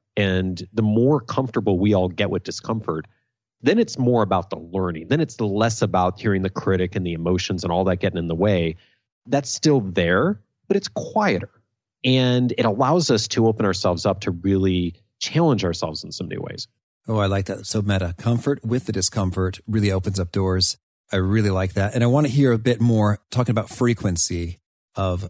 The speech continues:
Speaker 2: feedback. Is I see this sometimes in literature in which there's millennial bashing or millennial longings being expressed. And this is kind of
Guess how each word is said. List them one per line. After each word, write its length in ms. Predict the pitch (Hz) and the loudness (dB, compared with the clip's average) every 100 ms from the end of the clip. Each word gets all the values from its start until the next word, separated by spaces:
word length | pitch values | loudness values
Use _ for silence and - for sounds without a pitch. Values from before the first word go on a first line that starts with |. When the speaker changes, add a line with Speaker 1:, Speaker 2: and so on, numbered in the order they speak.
| _ | _
Speaker 2:
feedback. 800 | - 113 104 87 87 90 - - _ _ - | -10 -4 -4 -2 -2 -2 -6 -16 _ _ -6
Is 140 | - | -4
I 200 | - 160 | 0 2
see 260 | 151 - 175 | 2 4 4
this 200 | 147 135 | 6 4
sometimes 960 | - 135 127 - 127 120 117 117 110 117 | 4 4 4 2 2 4 4 4 2 0
in 320 | 113 113 110 | 0 2 4
literature 880 | 110 110 - 110 104 101 104 101 - | 4 2 2 2 4 4 4 2 0
in 200 | 104 98 | 0 2
which 400 | 101 98 - - - - - - - | 2 0 -4 -8 -14 -20 -20 -20 0
there's 560 | 117 110 107 98 101 | 2 4 4 2 0
millennial 500 | 117 110 113 113 107 | 2 4 4 4 4
bashing 760 | 95 101 107 107 - 110 104 110 | 2 2 2 0 2 2 4 2
or 380 | 104 104 104 101 | 2 2 2 4
millennial 760 | 98 101 107 107 101 98 95 _ _ _ 101 | 4 4 4 4 4 2 0 _ _ _ 0
longings 840 | 104 107 113 107 107 104 - - - - - | 2 4 4 2 2 2 0 -4 -14 -16 -2
being 240 | 113 110 | 2 4
expressed. 640 | 104 92 - 117 113 127 120 | 2 0 0 2 4 2 2
And 120 | 117 | 2
this 220 | 135 - | 4 4
is 400 | 135 120 107 - - - - | 4 4 4 0 -6 -20 -6
kind 180 | 143 123 | 0 0
of 120 | 107 | 0